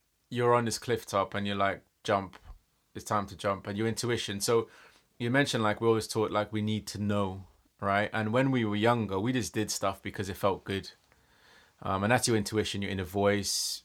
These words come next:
you know, your captain, crew, whatever you wanna call it. And that's your voice of, um, let's use intuition 'cause everyone says that. But as you get older,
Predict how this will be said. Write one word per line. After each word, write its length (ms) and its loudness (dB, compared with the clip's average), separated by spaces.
you 200 -4
know, 280 -4
your 320 -6
captain, 540 -4
crew, 240 -10
whatever 340 2
you 120 -6
wanna 120 -6
call 320 -6
it. 200 -8
And 160 -2
that's 220 2
your 120 -2
voice 680 -4
of, 340 -2
um, 500 -2
let's 580 -10
use 240 -6
intuition 520 -8
'cause 140 -8
everyone 240 -6
says 320 -4
that. 280 -4
But 260 2
as 220 4
you 60 -4
get 220 2
older, 600 0